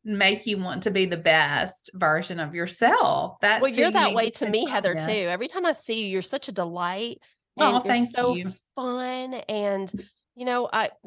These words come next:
Speaker 2: you're just everywhere now with your book, too, you know? It's just amazing. I saw you on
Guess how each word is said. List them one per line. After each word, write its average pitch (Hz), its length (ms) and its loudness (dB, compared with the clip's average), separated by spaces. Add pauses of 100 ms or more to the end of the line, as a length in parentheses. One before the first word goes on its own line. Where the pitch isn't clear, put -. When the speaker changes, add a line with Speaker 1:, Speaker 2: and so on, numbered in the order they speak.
Speaker 2:
you're 262 160 -12
just 330 180 -6
everywhere 247 420 0
now 196 200 2
with 190 140 -2
your 190 80 -6
book, 214 320 -6
too, 220 480 -4
you 226 80 -8
know? 214 320 0
It's 190 260 -8
just - 300 -10
amazing. 190 680 -8
I 180 80 -10
saw 214 240 -2
you 214 340 -4
on 185 400 -8